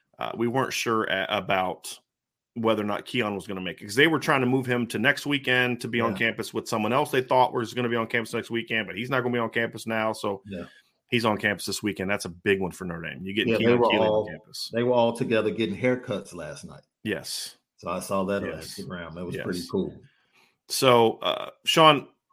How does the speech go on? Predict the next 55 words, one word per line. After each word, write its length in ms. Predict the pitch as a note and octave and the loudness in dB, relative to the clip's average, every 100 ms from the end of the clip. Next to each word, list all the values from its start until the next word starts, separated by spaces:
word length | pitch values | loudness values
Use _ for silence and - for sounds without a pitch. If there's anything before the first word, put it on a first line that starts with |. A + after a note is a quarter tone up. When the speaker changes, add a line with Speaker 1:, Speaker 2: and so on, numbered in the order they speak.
| _ _ - | _ _ 0
Speaker 1:
Peyton 260 | F3 F3 C3 | 4 6 6
Bowen's, 280 | C#3 C3+ | 6 6
uh, 160 | A#2+ A#2+ | 6 4
or 120 | B2 | 4
excuse 320 | A#2 - D#3 B2 | 0 0 -2 0
me, 140 | A2+ | 0
not 240 | G#2 A#2 | 2 0
Peyton 200 | - G#2+ | 2 2
Bowen, 300 | G#2 G2 G2 | 2 0 0
uh, 120 | - F#2+ | -2 0
Ronan 300 | A#2+ E3 C#3+ | 2 2 2
Hannafin, 360 | C3+ B2 A2+ | 2 0 -2
very, 240 | G2 A#2+ B2 | 0 2 4
very, 180 | A#2 G2+ | 2 2
very 200 | G#2 G2+ | 2 0
important 360 | F#2 F#2 D2 D2 | -2 -6 -6 -8
player 180 | F2+ | -10
for 120 | E2 E2 | -10 -12
Notre 140 | C#2+ | -10
Dame. 220 | G#1 G1+ | -10 -10
Have 320 | - B2 G#2+ | -2 2 2
to 80 | - | 0
get 140 | F#2+ F2+ | -8 -8
him. 260 | D#2+ - - _ _ _ _ _ | -12 -14 -20 _ _ _ _ _
Would 140 | C3 | -2
be 160 | C3 B2+ | 4 4
a 20 | |
huge 640 | A2 - F3 F#3 E3+ C#3 A#2 | 4 0 2 4 4 2 -2
feather 460 | - C#3+ B2+ A#2 A2+ | -2 2 4 4 2
in 180 | G#2 F#2+ | 0 0
Chancey 340 | A#2 G#2+ A2 | 0 0 -2
Stuckey 360 | - A2 G2 G2+ | -2 -2 -2 -4
and 80 | |
Tommy 220 | F#2+ G2 F#2+ | -2 -4 -4
Rees's 280 | F#2 - - | -8 -10 -8
cap. 160 | F2+ | -4
And 80 | A2 | 2
I'll 100 | E3+ | 4
be 160 | F3 C#3 | 4 4
honest 180 | D#3+ C3+ | 4 2
with 140 | B2 | 0
you, 60 | - - - | -2 -20 -2
Chancey 320 | F3 A3+ F#3 | 2 2 0
Stuckey's 400 | - D#3+ F3 A#2+ | 0 0 0 -4
recruiting 380 | A2+ - D3+ D#3 | -2 -2 -2 0
him, 240 | E3 F3 | -2 -2
but 160 | A#2+ - | -6 0
Tommy 320 | F3+ D#4 F3 | 2 2 0
Rees 260 | B2 D3+ | 0 -2
is 60 | A2+ | -4
kinda 220 | - B2 | -2 -2
take 240 | G2+ A#2 - | 0 -2 -2
this 180 | G#2 - | -8 -8
one 80 | |
over, 180 | E2+ F2 | -8 -8